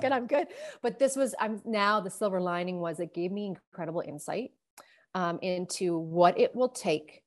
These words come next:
uh, what it takes to be regulated properly. And so,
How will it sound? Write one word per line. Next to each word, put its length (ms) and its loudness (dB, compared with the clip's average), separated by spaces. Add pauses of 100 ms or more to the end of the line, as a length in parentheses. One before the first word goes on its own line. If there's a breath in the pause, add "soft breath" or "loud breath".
(340)
uh, 320 2
what 340 4
it 160 0
takes 300 -4
to 100 -10
be 120 -2
regulated 560 -2
properly. 580 -4 (640)
And 360 4
so, 580 8